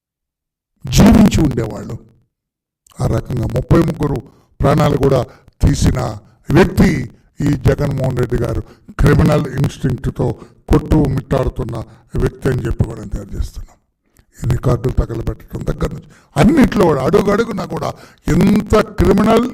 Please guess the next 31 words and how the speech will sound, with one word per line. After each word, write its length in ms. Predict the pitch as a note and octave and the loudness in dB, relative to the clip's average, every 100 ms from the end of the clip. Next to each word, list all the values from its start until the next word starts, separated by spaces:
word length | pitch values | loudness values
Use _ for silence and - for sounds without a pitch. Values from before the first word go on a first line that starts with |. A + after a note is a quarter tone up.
| F#3+ | -4
ఇన్‌స్టింక్ట్, 600 | F3+ - - A#3 - - _ _ _ - | -4 -2 2 2 0 -10 _ _ _ 0
క్రిమినల్ 600 | E3 G#3 - A3 G3 F3+ | 2 4 4 2 2 2
నాలెడ్జ్ 540 | G3 A#3 B3 - - _ _ _ D3+ | 4 6 4 2 -14 _ _ _ 2
ఏదైనా 520 | G3 C4 C#4 C#4+ C4+ | 6 8 8 6 4
కానీ 560 | - A#3 A3+ E3+ A#2+ G#2+ _ _ - | 6 4 4 0 -4 -12 _ _ -2
నేను 180 | D#3 F3 | 2 2
పవర్లో 460 | - E3 E3 E3 D#3+ | 4 4 4 2 2
ఉండాలా 460 | C#3 B2+ B2+ G#2+ - - _ - | 2 -2 -8 -10 -12 -20 _ -2
అని 200 | C3+ D#3 | 2 2
కోరుకునే 580 | - D3+ D#3+ - - B2+ | 4 4 4 2 0 0
వ్యక్తి 400 | C3 G3+ - C#4 - - - C#3 | 2 0 2 0 0 -8 -8 -4
ఈ 20 | |
రోజున 320 | C3+ D3 D3+ | -2 -2 -2
ప్రకాశం 580 | B2+ D3 D3 F#3 - - | -4 -4 0 0 0 -2
బ్యారేజ్కే 720 | D3+ D3+ D#3 C#3+ - C#3+ B2 - - - | -2 -2 0 -2 -4 -6 -8 -12 -6 2
ఎసరు 320 | C#3+ - F#3+ | 4 6 6
పెట్టాలని 500 | F3+ D#3+ D3+ C#3 D3 | 4 2 0 -2 -2
ప్రయత్నం 400 | - B2+ - C#3+ | -2 -4 -4 -4
చేశాడు. 420 | C3+ A#2+ - A2+ G2+ - _ - | -4 -2 -4 -4 -12 -18 _ -4
ఆ 100 | A#2+ | -2
కుట్రను 580 | - D3 - F3+ D#3+ - - - | 0 0 2 0 2 -2 -8 -8
వెలికి 320 | A2+ E3 - | -4 -2 -4
తీయాలని 500 | - D#3 F3 D3+ D3 | -6 0 0 0 -2
చెప్పి 180 | C3+ - | 0 0
కూడా 120 | C3 | 0
నేను 180 | B2 - | -2 -4
తెలియజేస్తున్నా. 540 | A#2+ A#2 - - - G#2 - - | -6 -6 -12 -10 -10 -10 -10 2
నేను 160 | F3 A3 | 4 6
అడుగుతున్నా 340 | A#3 - A#3 | 4 4 2
జగన్మోహన్ 460 | G#3+ G#3+ G#3+ G#3 G3 | 2 2 2 2 2
రెడ్డి, 160 | - | -2